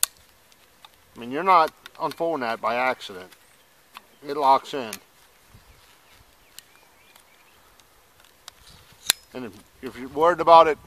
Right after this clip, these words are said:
folding up on your hand or something, I mean, I could do this all day. It, it,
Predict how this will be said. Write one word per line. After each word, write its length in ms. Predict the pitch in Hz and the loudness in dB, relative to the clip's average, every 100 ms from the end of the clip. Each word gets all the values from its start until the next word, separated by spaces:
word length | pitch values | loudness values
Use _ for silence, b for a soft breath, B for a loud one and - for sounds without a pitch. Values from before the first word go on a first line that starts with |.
| - - - - | -20 -20 -20 -6
folding 280 | 160 165 | -2 2
up 160 | 165 165 | 2 4
on 160 | 160 147 | 2 0
your 100 | 139 | -2
hand 280 | 156 185 | -6 -6
or 60 | 165 | -4
something, 420 | - 190 - 214 - - - - - - - | -2 0 0 -4 -4 -6 -6 -8 -8 -6 -6
I 280 | - - - | -6 -6 -4
mean, 60 | 156 | -2
I 60 | 202 | -2
could 100 | 175 | -2
do 140 | 170 | -2
this 180 | 165 139 | -2 2
all 160 | 156 143 | 4 4
day. 300 | 156 117 110 | 4 2 0
It, 140 | - - - - | -4 -4 -6 -6
it, 120 | 165 | -6